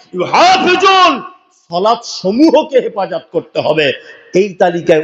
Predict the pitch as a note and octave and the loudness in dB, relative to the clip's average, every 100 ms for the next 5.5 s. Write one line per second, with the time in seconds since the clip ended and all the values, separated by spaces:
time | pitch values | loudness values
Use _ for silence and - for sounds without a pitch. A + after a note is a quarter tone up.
0 | D3 C#3+ C#3+ - C#3 - B2+ A#2+ A2+ A2 | 0 -2 -2 -4 -6 -4 -4 -2 -2 -4
1 | A2+ _ _ _ _ _ _ - A#2+ C#3 | -8 _ _ _ _ _ _ -6 -2 0
2 | C#3+ E3 E3 A#2 - - _ _ _ - | 0 0 -2 -2 -16 -20 _ _ _ -6
3 | G#2 G#2 G2+ G2 G2+ G#2 G2+ - - _ | -2 -2 -2 -4 -6 -6 -8 -12 -18 _
4 | _ _ _ _ _ _ _ - A#2 A#2 | _ _ _ _ _ _ _ -2 -2 -2
5 | A#2+ A#2+ C#3+ E3+ | -4 -4 0 0